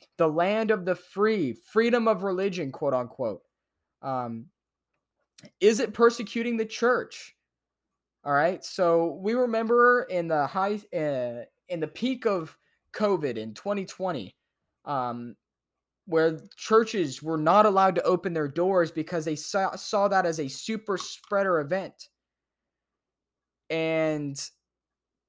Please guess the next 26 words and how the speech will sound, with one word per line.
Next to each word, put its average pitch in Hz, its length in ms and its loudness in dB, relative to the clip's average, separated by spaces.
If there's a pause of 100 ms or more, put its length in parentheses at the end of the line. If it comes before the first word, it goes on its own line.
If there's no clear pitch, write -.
(1300)
pastors 208 600 0
were 151 100 -2
getting 180 280 -2
arrested 170 520 -2
for 131 160 -2
opening 175 320 0
their 151 120 -2
doors 165 460 -2
and 131 120 -4
allowing 151 420 0
people 180 320 -8
to 151 220 -6
attend 170 340 -8
their 139 100 -4
churches. 151 760 -6 (580)
Okay? 170 400 -4 (340)
That's 214 300 2
kind 226 260 0
of, 175 180 -4 (760)
that's 160 180 -4
kind 220 240 -2
of 185 100 -4
stopped - 720 0 (220)
a 160 80 2
little 202 400 4
bit. 131 480 -2